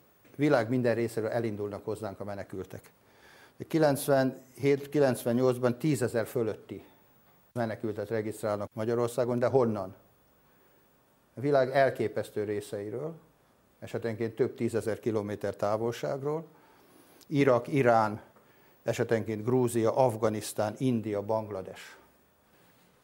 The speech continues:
Elmúlt években lecsengett ez a hullám, és most már évente ezerötszáz, kétezer új menekültet regisztrálunk. Azért ne gondoljuk, hogy ez örök időkig így marad.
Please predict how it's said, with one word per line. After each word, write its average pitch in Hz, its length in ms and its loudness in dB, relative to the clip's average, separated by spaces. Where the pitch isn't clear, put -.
Elmúlt 165 340 2
években 135 460 6
lecsengett 117 600 2
ez 110 120 0
a 110 60 0
hullám, 110 580 -4
és 117 180 -6
most 143 280 0
már 120 260 4
évente 120 840 4
ezerötszáz, 113 640 0
kétezer 104 580 -2
új 120 180 -2
menekültet 104 600 -6
regisztrálunk. 98 760 -8
Azért 117 240 -2
ne 135 100 2
gondoljuk, 110 500 0
hogy 107 160 -4
ez 104 160 -6
örök 110 260 -4
időkig 101 400 -8
így 104 180 -10
marad. 120 320 -6